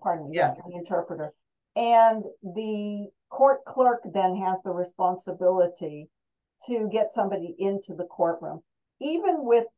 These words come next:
Speaker 1: the multitude of Spanish speakers, the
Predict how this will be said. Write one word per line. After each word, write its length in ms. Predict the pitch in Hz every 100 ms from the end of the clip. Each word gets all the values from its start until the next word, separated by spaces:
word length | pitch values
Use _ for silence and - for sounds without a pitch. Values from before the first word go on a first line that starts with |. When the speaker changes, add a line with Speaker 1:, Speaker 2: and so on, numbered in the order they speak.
| -
Speaker 1:
the 540 | 196 180 175 170 170 - _ _ _ _ _
multitude 720 | 208 233 277 277 - 226 196
of 120 | 185 180
Spanish 540 | - 208 202 196 190
speakers, 800 | - - 196 - 180 143 147 - _ _ _ _ _ -
the 720 | 180 240 233 226 220 214